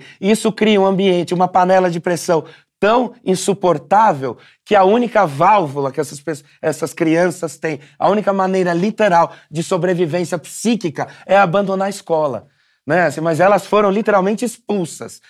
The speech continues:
né? Assim, e é muito delicado usar o termo evasão, né? Assim, porque num limite você responsabiliza a criança. "Ah, tá vendo?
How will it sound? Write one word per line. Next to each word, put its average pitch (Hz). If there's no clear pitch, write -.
né? 180
Assim, 151
e 185
é 196
muito 220
delicado 185
usar 139
o 143
termo 143
evasão, 143
né? 160
Assim, 160
porque 156
num 185
limite 190
você 208
responsabiliza 208
a 196
criança. 208
"Ah, 196
tá 185
vendo? 202